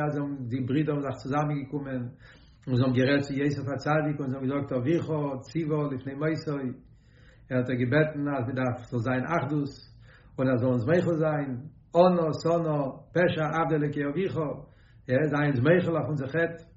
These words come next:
און נאך דער רב, האט יוסף געוויינט, ביז ער זאל די זאמען גערעדט זיין אין דעם אופן. און יוסף האט זיי געזאגט, אל תיראו, אתה חסר לי קימוני. און ווי האט ממשיך געווען זאגן,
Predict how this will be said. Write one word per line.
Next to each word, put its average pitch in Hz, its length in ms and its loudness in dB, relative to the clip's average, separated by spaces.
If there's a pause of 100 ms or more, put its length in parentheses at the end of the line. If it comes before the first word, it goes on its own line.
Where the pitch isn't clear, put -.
(920)
און 120 120 0
נאך 170 220 4
דער 175 200 2
רב, 185 440 2 (320)
האט 113 180 -10
יוסף 165 420 2
געוויינט, 156 380 2
ביז 147 140 -4
ער 156 120 0
זאל 156 220 0
די 139 80 -2
זאמען 143 240 0
גערעדט 147 340 0
זיין 147 140 -2
אין 147 80 -2
דעם 139 240 -4
אופן. 131 280 -4 (1300)
און - 140 -18
יוסף 151 360 2
האט 127 80 0
זיי 151 140 -4
געזאגט, 170 640 2
אל 131 200 0
תיראו, 151 720 2
אתה 123 140 -4 (100)
חסר 127 220 -4
לי 127 140 -2
קימוני. 156 500 -2 (920)
און 117 100 -2
ווי 117 60 4
האט 120 160 0
ממשיך 165 360 0
געווען 156 200 -2
זאגן, 165 440 -2